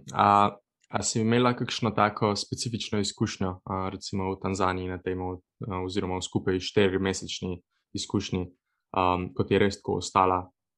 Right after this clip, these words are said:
v spominu, da se je nekaj zgodilo?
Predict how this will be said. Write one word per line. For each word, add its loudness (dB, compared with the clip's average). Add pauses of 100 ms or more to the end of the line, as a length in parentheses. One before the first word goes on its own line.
(120)
v -6
spominu, -4 (720)
da 0
se -4
je 0
nekaj 2
zgodilo? 0